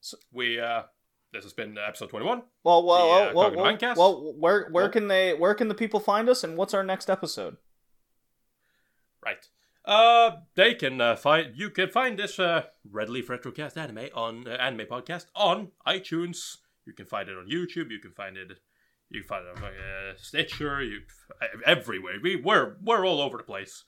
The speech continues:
Speaker 2: If, search, if you have a place where you like to find a podcast, search for us. We're probably there.
Speaker 1: You can
Speaker 2: So,
Speaker 1: simply
Speaker 2: yep.
Speaker 1: Google, uh, Red Leaf Retrocast, and at the very least, the YouTube videos will show up.
Speaker 2: Oh, yeah.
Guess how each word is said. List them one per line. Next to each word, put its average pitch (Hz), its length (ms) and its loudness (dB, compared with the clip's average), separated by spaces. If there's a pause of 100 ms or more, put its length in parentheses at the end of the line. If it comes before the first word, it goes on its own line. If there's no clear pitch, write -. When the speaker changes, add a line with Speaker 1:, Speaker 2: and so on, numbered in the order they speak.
(500)
Speaker 2:
If, - 180 -10
search, - 440 -4 (260)
if 175 160 -6
you 185 140 -2
have 180 200 2
a 180 60 -6
place 185 240 -4
where 170 140 -8
you 175 140 -6
like 170 220 -2
to 175 80 -6
find 170 320 -6
a 160 340 -6
podcast, 170 540 -2 (200)
search 156 260 -6
for 123 160 -6
us. - 120 -10
We're 117 100 -10
probably 143 360 -4
there. 117 240 -2 (280)
Speaker 1:
You 208 160 0
can 202 160 6
Speaker 2:
So, 208 140 2
Speaker 1:
simply 202 260 4
Speaker 2:
yep. 156 100 -10
Speaker 1:
Google, 160 680 6
uh, 143 240 4
Red 151 200 2
Leaf 151 160 0
Retrocast, 139 720 -2
and 131 320 -10 (180)
at 160 160 2
the 165 80 2
very 156 400 4
least, 147 260 -2
the 147 120 -6
YouTube 131 480 -8 (460)
videos 131 340 -6
will 135 80 -14
show 117 280 -6
up. - 220 -10 (1200)
Speaker 2:
Oh, 131 120 -6
yeah. 95 100 -10